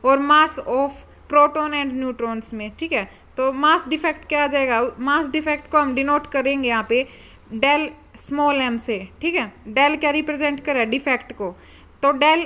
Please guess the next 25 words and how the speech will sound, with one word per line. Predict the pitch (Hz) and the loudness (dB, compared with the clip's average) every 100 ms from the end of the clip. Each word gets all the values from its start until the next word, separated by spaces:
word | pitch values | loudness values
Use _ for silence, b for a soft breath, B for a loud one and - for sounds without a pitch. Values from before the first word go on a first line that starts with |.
| - | -2
m | 262 302 302 - | -2 -2 -6 -6
is | 285 294 | -4 -6
equal | 302 277 269 277 | 0 0 0 -2
to | 277 285 - | -8 -8 -6
क्या | 294 302 | 0 2
हो | |
जाएगा, | 262 254 226 240 294 B B B 233 | 2 0 0 -2 -4 B B B -6
z | 226 311 311 | 2 4 2
into | 320 320 311 | -2 -2 -2
m | 277 269 | -2 -2
p, | 277 | -4
ये | 277 320 320 302 - - - - - - 226 - 233 | -4 -4 -4 -8 -14 -20 -20 -20 -20 -20 -20 -18 -12
वो | 240 320 | -4 0
मास | 320 311 320 302 | 2 2 2 2
आ | 269 | 4
गया | 247 254 | 2 2
जो | 285 | 0
प्रोटॉन्स | 285 294 294 294 285 | 0 0 0 -2 -4
का | - | -2
है, | 269 | -2
जितने | 262 302 277 | -2 -2 -2
भी | 294 | -2
प्रोटॉन्स | 277 269 269 269 269 254 | 2 2 2 0 -2 -4
हैं | 233 | -6
उनका, | 247 214 | -6 -4